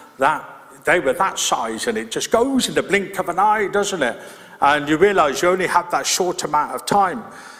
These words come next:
to mould and influence them to become, not the people that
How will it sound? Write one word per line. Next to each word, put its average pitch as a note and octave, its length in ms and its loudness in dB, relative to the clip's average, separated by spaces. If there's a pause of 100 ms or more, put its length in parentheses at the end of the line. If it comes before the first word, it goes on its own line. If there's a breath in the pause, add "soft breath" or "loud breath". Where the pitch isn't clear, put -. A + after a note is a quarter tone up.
(200 loud breath)
to - 100 -2
mould F3 540 0
and A#2+ 240 -2
influence G3+ 640 -2
them A#2 180 -2
to B2+ 80 -6
become, A#2 400 -4
not A3 140 -4
the G#3 80 -6
people D#3+ 380 -4
that A#2+ 260 -6